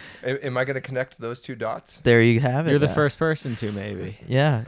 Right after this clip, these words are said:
Speaker 2: What, what's the saying? It's like, "Live, live long enough to see yourself become the villain." Uh,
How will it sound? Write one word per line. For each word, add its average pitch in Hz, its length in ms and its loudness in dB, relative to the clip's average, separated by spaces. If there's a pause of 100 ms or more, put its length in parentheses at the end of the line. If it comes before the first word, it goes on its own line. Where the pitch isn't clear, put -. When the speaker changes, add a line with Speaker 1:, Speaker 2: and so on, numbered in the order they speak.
Speaker 2:
What, 143 280 6
what's 180 240 4
the 196 80 -6
saying? 175 320 2
It's 147 160 0
like, 120 240 2
"Live, 127 460 4 (160)
live 123 200 0
long 131 200 2
enough 131 220 2
to 127 60 -12
see - 140 -2
yourself 123 340 0
become 120 260 -4
the 113 100 -4
villain." 127 380 -2 (220)
Uh, 107 420 -6